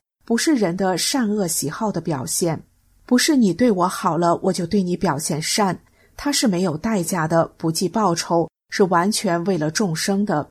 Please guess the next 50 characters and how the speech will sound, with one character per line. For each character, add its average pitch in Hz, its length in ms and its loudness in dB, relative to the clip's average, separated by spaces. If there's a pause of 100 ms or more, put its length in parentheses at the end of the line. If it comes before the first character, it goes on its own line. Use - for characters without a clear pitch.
(480)
所 254 220 4
以 277 160 6
这 254 120 0
个 208 120 -2
慈 - 280 -2
善 196 320 0
一 190 80 0
出 175 220 -6
来 165 180 -2
啊， 165 280 -2 (320)
它 294 160 0
的 233 100 4
力 233 220 2
量 185 200 0
无 156 220 -2
比， 175 340 -2 (240)
什 - 220 2
么 214 100 4
不 247 120 2
好 160 180 0
的 156 100 -2
因 185 240 -2
素 175 280 2
都 220 180 0
能 170 180 0
解 165 240 0
体。 165 360 -6 (680)
慈 208 240 4
悲 285 220 2
越 262 180 4
大， 170 340 -2
那 196 120 0
个 190 120 -2
力 247 200 2
量 180 220 -2
就 160 200 -4
越 170 220 -2
大。 160 280 -6 (420)
因 311 140 2
为 220 100 8
过 247 200 2
去 208 240 -2
人 170 200 0
类 196 140 2
社 165 220 0
会 175 240 0
没 165 220 0
有 208 140 2
正 175 320 -4
理， 135 240 -6